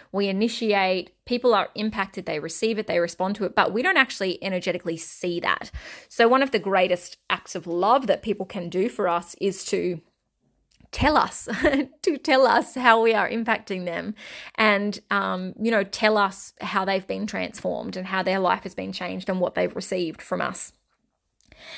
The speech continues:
And that's a little bit different, right? That's not really what I'm talking about here.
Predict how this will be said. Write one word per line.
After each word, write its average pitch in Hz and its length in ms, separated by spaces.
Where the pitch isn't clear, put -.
And 247 120
that's 381 220
a 349 60
little 311 180
bit 208 180
different, 214 500
right? 262 220
That's 349 180
not 339 160
really 285 260
what 220 140
I'm 185 140
talking 185 400
about - 300
here. 143 380